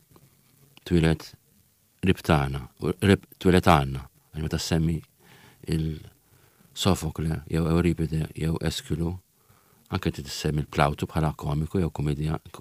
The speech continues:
komedjografu, jew ki tissemmi, jien naf, l-Aristofane bħala komedjografu wkoll, ma jsemmu traġiċità.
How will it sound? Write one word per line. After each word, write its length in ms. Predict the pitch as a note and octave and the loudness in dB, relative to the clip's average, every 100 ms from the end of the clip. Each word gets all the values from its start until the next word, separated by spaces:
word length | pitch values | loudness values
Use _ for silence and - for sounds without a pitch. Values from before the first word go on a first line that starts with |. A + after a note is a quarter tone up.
| - - | -16 -4
komedjografu, 720 | D2+ D2+ C#2+ C#2+ D#2 - G#2 - _ - - - - _ - | -2 -2 -2 -4 -6 -6 -10 -10 _ -20 -20 -20 -20 _ -6
jew 120 | E2 | -4
ki 80 | D#2+ | -4
tissemmi, 440 | D#2+ - D#2 D#2 | -4 -2 0 2
jien 100 | D#2 | 2
naf, 160 | D#2 C#2 | 2 0
l-Aristofane 680 | D#2+ D#2 - D#2 - F#2+ G#2 | 0 0 -2 -4 0 0 -2
bħala 240 | - D#2 D2 - _ | -2 -4 -4 -10 _
komedjografu 640 | - D#2+ D2 D#2 C#2+ D2 C#2+ | -6 -2 0 -2 -4 -6 -8
wkoll, 260 | - D#2+ - - - - - | -6 -6 -6 -10 -20 -12 -2
ma 120 | - | 0
jsemmu 260 | G2 F2+ E2 | 2 2 4
traġiċità. 580 | F#2 D#2 D#2 D#2+ D#2 | 2 2 -2 -4 -4